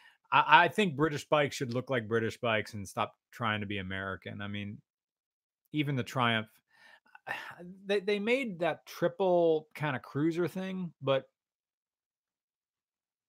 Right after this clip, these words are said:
the only, the only manufacturer that was get-, that got close to, um,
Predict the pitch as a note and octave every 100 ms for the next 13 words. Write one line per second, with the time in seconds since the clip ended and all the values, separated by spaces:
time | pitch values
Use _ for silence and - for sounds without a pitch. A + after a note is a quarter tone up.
0 | _ _ _ _ _ _ - A2 C3+ F3+
1 | F3+ - C#3+ D#3 F3 D#3 D#3 C#3 D#3 D3
2 | - D3+ B2+ A2 C#3+ C#3 C3+ B2 B2+ -
3 | - C#3+ C3 - B2+ B2 A#2+ G#2+ G2+